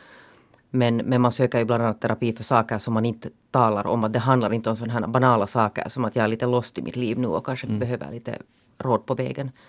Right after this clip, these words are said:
Speaker 1: Utan vi talar liksom om helt annan information, alltså sån här riktigt, riktigt liksom mycket privat och personlig antagligen. Och sen samma det här som, som man har hashtaggat upp att, att, att "jag lovar att inte läsa" de här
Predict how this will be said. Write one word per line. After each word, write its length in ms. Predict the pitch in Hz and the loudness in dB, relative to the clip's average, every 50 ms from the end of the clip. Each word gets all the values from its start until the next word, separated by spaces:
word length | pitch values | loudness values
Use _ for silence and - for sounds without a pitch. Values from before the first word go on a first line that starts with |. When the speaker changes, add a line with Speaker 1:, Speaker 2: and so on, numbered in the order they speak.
| - - - - - | -20 -20 -20 -12 -4
Speaker 1:
Utan 180 | 131 127 127 117 | 0 0 0 2
vi 60 | 127 | 4
talar 280 | - 131 120 120 120 113 | 4 4 4 4 2 0
liksom 260 | 113 117 - - 123 | -4 -6 -4 -2 -2
om 60 | 113 | -2
helt 320 | 104 135 135 123 113 - | 0 2 2 2 2 2
annan 300 | - 117 120 120 120 127 | 0 0 0 0 -2 -4
information, 540 | 127 139 - 143 135 127 - - 131 117 113 | -6 -6 -8 -8 -10 -8 -6 -6 -6 -6 -6
alltså 200 | 98 110 - - | -6 -8 -10 -10
sån 140 | 127 - 127 | -6 -4 -4
här 100 | 120 120 | -2 0
riktigt, 340 | 120 131 127 - 131 - - | 0 0 0 -2 -4 -6 -6
riktigt 320 | 95 85 - - - - | -8 -10 -10 -14 -12 -10
liksom 360 | 82 85 - - - - 139 127 - - - - - - - - - - - - - - - - - - - _ _ _ _ _ _ _ _ _ _ - - - - - - | -10 -8 -4 -2 -2 -2 -2 -6 -10 -18 -20 -20 -20 -20 -20 -20 -20 -20 -20 -20 -20 -20 -20 -20 -20 -20 -20 _ _ _ _ _ _ _ _ _ _ -20 -20 -20 -20 -8 0
mycket 520 | - 160 160 165 165 - _ - 139 110 | 4 6 6 6 6 4 _ 4 4 4
privat 420 | - 120 101 101 87 73 - - | 4 0 0 2 0 0 -2 -4
och 80 | 127 - | -4 -2
personlig 580 | - 92 - - - 120 87 - 85 123 - - - - - | -2 -2 -2 -2 -2 -2 0 -2 -2 -4 -6 -8 -16 -12 -8
antagligen. 600 | - 123 117 - - - 120 135 - - 147 131 - _ _ _ _ _ _ _ _ _ _ - _ - _ - | -6 -6 -4 -4 -6 -6 -6 -6 -6 -6 -8 -8 -10 _ _ _ _ _ _ _ _ _ _ -20 _ -20 _ -8
Och 80 | 135 | 2
sen 140 | - 165 147 | 4 4 4
samma 260 | - 165 156 151 139 | 6 6 6 6 6
det 80 | 127 127 | 6 6
här 160 | 123 131 123 | 4 4 2
som, 240 | - - 123 113 - | 2 0 -2 -2 -2
som 160 | - - 127 | -2 0 0
man 120 | 120 113 110 | 0 0 0
har 220 | 117 117 113 - - | 0 -2 -2 -2 -2
hashtaggat 540 | 117 131 123 - - - 113 107 113 - - | -2 -2 -4 -2 -2 -4 -2 0 -2 -2 -2
upp 200 | 127 - - - | -2 -2 -2 -4
att, 200 | 92 - - - - | -4 -4 -6 -10 -10
att, 300 | - 110 - _ - - - _ _ _ _ - - - _ _ | -10 -10 -10 _ -20 -20 -20 _ _ _ _ -20 -20 -20 _ _
att 160 | - 120 113 | -4 0 4
"jag 140 | 143 131 127 | 6 6 8
lovar 320 | 131 131 127 117 107 107 95 | 8 8 6 6 6 2 0
att 160 | 98 - - | 0 0 -2
inte 200 | 113 113 - 131 | -2 -2 0 2
läsa" 540 | 127 123 101 - - - - - - 156 - - _ _ _ _ _ _ _ _ _ _ _ _ _ _ _ _ _ - | 2 2 2 2 -2 -4 -6 -4 -4 -4 -6 -8 _ _ _ _ _ _ _ _ _ _ _ _ _ _ _ _ _ 0
de 160 | - 123 113 | 2 2 2
här 300 | 113 113 110 98 82 | 2 2 2 2 0